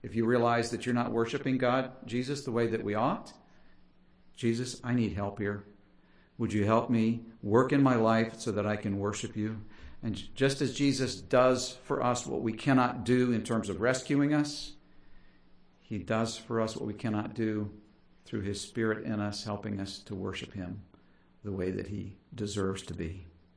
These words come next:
And our celebration of communion is a part of that worship. Let's pray. Lord, we thank you. We thank you for loving us. We thank you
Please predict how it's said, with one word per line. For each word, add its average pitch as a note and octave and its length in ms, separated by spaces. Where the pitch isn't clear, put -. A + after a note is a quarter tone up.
And G#2 160
our F#2+ 80
celebration A2+ 640
of - 100
communion F#2+ 680
is G2+ 100
a E2+ 40
part G2 220
of F#2 60
that - 140
worship. - 420
Let's G#2 160
pray. E2 240
Lord, C#3 180
we G#2+ 80
thank A#2+ 320
you. E2+ 180
We G#2+ 120
thank C#3 260
you C3 80
for A2 140
loving A2+ 280
us. A2+ 360
We G#2 120
thank B2+ 360
you F#2 280